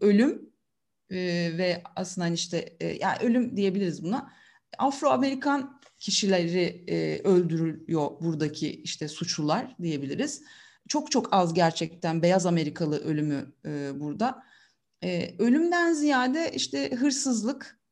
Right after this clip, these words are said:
e, var. E, hatta şey bu arada yani, e, uyuşturucudan bile az,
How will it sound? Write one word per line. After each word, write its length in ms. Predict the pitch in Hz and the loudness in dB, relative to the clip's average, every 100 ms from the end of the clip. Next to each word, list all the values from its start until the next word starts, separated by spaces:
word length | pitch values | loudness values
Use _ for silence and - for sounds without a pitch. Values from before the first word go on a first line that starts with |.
| _ - | _ -10
e, 260 | 185 170 | -6 -2
var. 440 | 170 247 - - _ _ _ _ _ _ | 0 0 -2 -12 _ _ _ _ _ _
E, 680 | 202 185 180 175 165 165 127 127 _ | -6 -4 -2 -2 0 -2 -4 -10 _
hatta 400 | - 240 254 302 | -6 -6 0 2
şey 360 | 285 294 277 226 | 2 2 0 2
bu 100 | 196 | 2
arada 300 | 170 156 156 | 2 2 -2
yani, 480 | - 170 170 175 175 - - | 0 -2 0 -2 -4 -12 -6
e, 220 | 185 180 | -2 -2
uyuşturucudan 760 | 180 226 226 - 240 240 285 254 | 0 2 0 -2 -2 2 4 4
bile 140 | 311 | 4
az, 460 | - 240 190 - | 6 4 4 -4